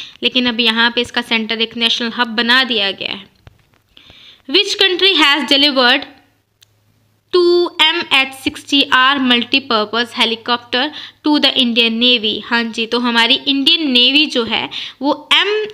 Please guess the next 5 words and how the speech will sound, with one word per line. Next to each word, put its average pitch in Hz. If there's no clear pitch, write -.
एच 294
सिक्सटी 330
आर 247
मल्टीपर्पज 262
हेलीकॉप्टर 254